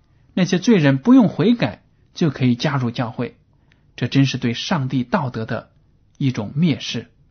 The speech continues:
可见我们的社会败坏到了什么样的地步。所以我们自己要省察自己的身，让自己凭着圣灵的力量呢，把性格、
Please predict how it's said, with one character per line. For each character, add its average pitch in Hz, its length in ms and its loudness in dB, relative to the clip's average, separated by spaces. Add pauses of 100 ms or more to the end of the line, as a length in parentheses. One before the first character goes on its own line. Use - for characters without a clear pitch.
(920)
可 - 200 0
见 196 180 2
我 127 120 2
们 120 80 2
的 123 80 0
社 127 240 -4
会 120 280 -4 (480)
败 139 180 0
坏 123 140 -2
到 123 200 -2
了 - 240 -8 (100)
什 - 220 -8
么 120 80 0
样 131 120 0
的 113 100 -6
地 113 200 -4
步。 - 260 -12 (1400)
所 135 160 0
以 135 60 8
我 120 160 4
们 120 160 2
自 143 160 2
己 117 240 -4 (380)
要 120 160 0
省 110 280 -6
察 113 180 -10
自 135 140 -12
己 120 120 -6
的 98 80 -10
身， 135 340 0 (640)
让 202 220 2
自 226 160 4
己 120 280 0 (800)
凭 170 220 2
着 185 100 4
圣 196 280 4
灵 139 120 6
的 156 120 2
力 175 160 4
量 131 160 4
呢， 120 180 -2 (720)
把 123 220 -4
性 180 400 2
格、 - 300 -8